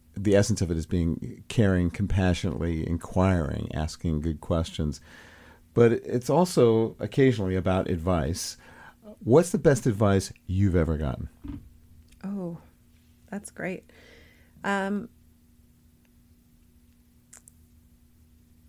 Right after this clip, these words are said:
Speaker 2: I've gotten so much good advice. I'm trying to think of,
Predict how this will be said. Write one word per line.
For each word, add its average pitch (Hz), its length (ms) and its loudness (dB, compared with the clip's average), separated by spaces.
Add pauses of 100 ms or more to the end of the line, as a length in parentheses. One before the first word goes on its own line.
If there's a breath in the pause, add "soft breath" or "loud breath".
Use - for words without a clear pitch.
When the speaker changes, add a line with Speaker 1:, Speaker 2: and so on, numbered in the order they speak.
(300)
Speaker 2:
I've 202 120 -10
gotten 190 200 -8
so 214 240 -6
much 202 280 -8
good 165 140 -4
advice. 160 480 -4
I'm 175 120 -6
trying 185 240 -6
to 170 100 -6
think 202 240 -4
of, 175 240 -4